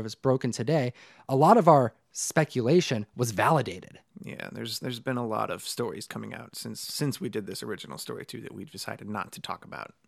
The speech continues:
Speaker 2: We've had, we've had people even message us and ask us
Speaker 1: Mm-hmm.
Speaker 2: to go over this new Stan Lee stuff that's been happening over the past month or so.
Speaker 1: Even some stuff that we didn't really touch on in the video
Speaker 2: Exactly.
Speaker 1: that we didn't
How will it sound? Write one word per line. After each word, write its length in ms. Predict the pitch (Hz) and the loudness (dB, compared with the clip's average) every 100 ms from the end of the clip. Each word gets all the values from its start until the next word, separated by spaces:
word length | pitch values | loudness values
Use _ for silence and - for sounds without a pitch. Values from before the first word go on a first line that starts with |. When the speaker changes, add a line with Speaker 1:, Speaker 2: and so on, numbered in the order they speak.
| _ _ _ _ - | _ _ _ _ -14
Speaker 2:
We've 160 | 107 | -8
had, 240 | 107 92 110 | -6 -6 -8
we've 100 | 135 | -6
had 140 | 135 | -4
people 200 | 120 107 | -4 -6
even 160 | 107 101 | -8 -8
message 280 | 101 - | -10 -10
us 140 | 80 - | -14 -12
and 100 | - | -14
ask 200 | - - | -14 -16
us 140 | 110 | -10
Speaker 1:
Mm-hmm. 200 | 135 117 | -8 -6
Speaker 2:
to 80 | 113 | -6
go 140 | 117 107 | -8 -8
over 140 | 95 | -8
this 160 | 101 - | -12 -8
new 260 | 113 120 113 | -6 -4 -4
Stan 300 | - 110 110 | -6 -6 -4
Lee 120 | 107 | -6
stuff 260 | - 113 - | -10 -14 -14
that's 140 | - | -16
been 100 | 92 | -16
happening 400 | - 87 87 67 | -16 -16 -16 -16
over 100 | 64 - | -16 -16
the 80 | |
past 260 | - - - | -16 -16 -14
month 180 | - - | -16 -14
or 60 | |
so. 240 | 95 - - | -16 -16 -4
Speaker 1:
Even 200 | 151 156 | 2 2
some 140 | 175 165 | 2 2
stuff 160 | 175 | 2
that 120 | - 135 | 2 0
we 100 | 143 | 0
didn't 160 | 143 | 0
really 180 | 139 113 - | 0 -2 -4
touch 400 | - 139 135 - | -4 -2 0 2
on 220 | 156 156 | 2 0
in 120 | 135 | -2
the 60 | 120 | 0
video 520 | 110 180 180 90 95 - | 2 4 2 0 -6 -12
Speaker 2:
Exactly. 380 | 123 110 104 - - | -8 -8 -8 -16 -8
Speaker 1:
that 100 | 127 | -2
we 80 | 151 | 2
didn't 300 | 165 151 | 4 2